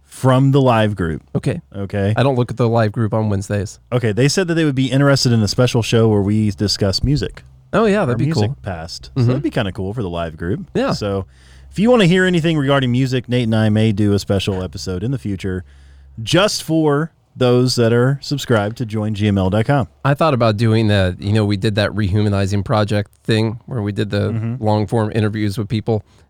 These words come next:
Speaker 2: I thought it'd be cool if we did one where I interviewed you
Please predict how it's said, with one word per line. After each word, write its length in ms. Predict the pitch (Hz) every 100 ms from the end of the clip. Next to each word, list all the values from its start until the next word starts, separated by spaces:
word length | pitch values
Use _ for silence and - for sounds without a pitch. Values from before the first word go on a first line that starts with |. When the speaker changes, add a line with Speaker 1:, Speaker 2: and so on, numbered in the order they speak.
| -
Speaker 2:
I 80 | 120
thought 140 | 117
it'd 100 | 104
be 140 | 98 -
cool 540 | 139 123 107 98 98 -
if 280 | 113 92 -
we 140 | 104
did 260 | 98 117 104
one 220 | 104 98
where 260 | 98 95 -
I 160 | 110 107
interviewed 460 | 104 95 101 98
you 400 | 101 104 98 101